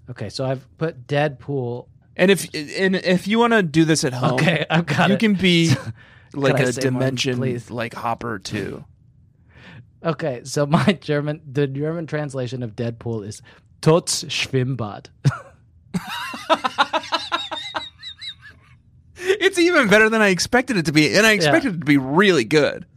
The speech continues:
Speaker 1: Tots Schwimmbad is my name.
Speaker 2: You know who I'm gonna be? Who's another
Speaker 1: Who?
Speaker 2: famous fourth wall breaker?
Speaker 1: Um,
Speaker 2: Zach Morris.
Speaker 1: Oh, yeah, perfect.
Speaker 2: Yeah, I'll just be Zach Morris.
Speaker 1: Okay, cool. So Zach Morris and Tots Schwimmbad.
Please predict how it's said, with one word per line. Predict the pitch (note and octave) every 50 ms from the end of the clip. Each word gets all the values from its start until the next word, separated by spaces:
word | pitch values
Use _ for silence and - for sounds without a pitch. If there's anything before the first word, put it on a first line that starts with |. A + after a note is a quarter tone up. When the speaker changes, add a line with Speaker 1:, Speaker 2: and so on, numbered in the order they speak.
| _ _ -
Speaker 1:
Tots | - F3 G3+ G#3 - - - -
Schwimmbad | - - D#3 D3+ C#3 C3 A#2+ A2+ G2+ G2 F#2+ - - - _ _ _ -
is | C3+ C3 A#2 A2+
my | B2 B2 B2 B2 B2 B2
name. | G#2+ F#2 E2 - _ _ _ -
Speaker 2:
You | - F3+ G3
know | G3 G3 F3+
who | F3+ F3+
I'm | F3 E3
gonna | E3 E3 E3
be? | D#3 D#3 D#3+ D#3+ E3 - _ _ _ _ _ _
Who's | - F3+ F3
another | F3+ F3 E3 D#3+
Speaker 1:
Who? | C3 A2+
Speaker 2:
famous | G#2+ D3+ C#3+ C#3+ C#3+ C#3 C3+ C3 - - - - _ _ _ _
fourth | - - - C3+ B2 A#2 -
wall | G#2 F#2 F2+
breaker? | E2+ - E2 E2 E2 - F2 D#2+ F2 - _ _ _ _ _ _ _ _
Speaker 1:
Um, | - C#3+ C3 A#2+ A2+
Speaker 2:
Zach | A#2 F3+ G#3+ F#3+
Morris. | F3 F3+ C4 D#4+ G3 A#2 - - - - - - _ _ _ _ _ _ -
Speaker 1:
Oh, | D3 C#3
yeah, | C3+ C3+ C3 A#2+ G#2
perfect. | G#2 - A2+ A2+ - - - - - - _ _ _ _ -
Speaker 2:
Yeah, | - - F#3+ C3+
I'll | B2 C#3+ G#3
just | A3 F#3+ E3+
be | C3+ C3
Zach | B2+ B2+ B2+ B2+ -
Morris. | C3+ C#3+ C3 - - - - - -
Speaker 1:
Okay, | D#3+ C#3+ - B2+ G2+ D#2+ -
cool. | - - C3 G#2 - -
So | - C#3 C#3+ D#3 C#3+
Zach | B2+ C#3 F3 G3+ A3 E3+
Morris | G3 G#3 G#3+ G3+ F3 -
and | F3 C#3+
Tots | - - D#3 D#3 D#3 - - -
Schwimmbad. | - A#2+ - - - - C3 C3 B2+ B2 G#2+ G2+ F2+ F2 F#2 C3+ -